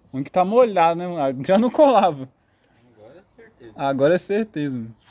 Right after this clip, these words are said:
Speaker 1: Será que vai berrar, mano?
Speaker 2: Uhum.
Speaker 1: Dois escapes, velho. Meiota da Deep Web.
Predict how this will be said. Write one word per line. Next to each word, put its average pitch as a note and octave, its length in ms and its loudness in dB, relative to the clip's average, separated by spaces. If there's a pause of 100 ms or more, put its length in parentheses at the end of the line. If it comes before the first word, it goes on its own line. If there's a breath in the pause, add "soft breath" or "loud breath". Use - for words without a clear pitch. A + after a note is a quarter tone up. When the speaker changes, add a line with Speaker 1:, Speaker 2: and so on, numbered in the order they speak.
(920 soft breath)
Speaker 1:
Será C#3 220 2
que D#3+ 60 4
vai F3 100 2
berrar, C#3 360 -2
mano? F#3 180 -8
Speaker 2:
Uhum. C3 100 -12 (1800)
Speaker 1:
Dois C3+ 320 -4
escapes, D3 540 -4
velho. B2+ 280 -14 (1300)
Meiota C#3 460 2
da D3+ 120 2
Deep C#3+ 260 -8
Web. C#3+ 380 -4